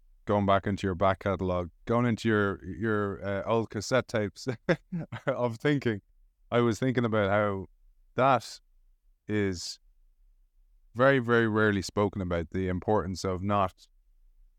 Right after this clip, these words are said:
telling everybody about your product, or, you know, you, even going on podcasts or even going on panels and t-,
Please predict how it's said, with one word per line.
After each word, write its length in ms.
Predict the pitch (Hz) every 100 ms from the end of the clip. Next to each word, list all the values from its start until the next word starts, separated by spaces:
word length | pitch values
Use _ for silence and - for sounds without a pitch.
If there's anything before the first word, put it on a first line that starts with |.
| _ _ _ _ _ _ -
telling 340 | 101 104 98
everybody 440 | 92 95 98 95
about 220 | 92 87 76
your 100 | 80
product, 380 | - 101 98
or, 180 | 101 92 - _ -
you 80 |
know, 140 | 127 117
you, 160 | 117 113
even 320 | 135 123 107
going 240 | 110 110
on 160 | 104 95
podcasts 640 | 101 101 107 95 92 -
or 180 | 90 95
even 240 | 101 95
going 220 | 95 98 95
on 160 | 90
panels 500 | - 98 101 95 87
and 140 | 95
t-, 80 | 82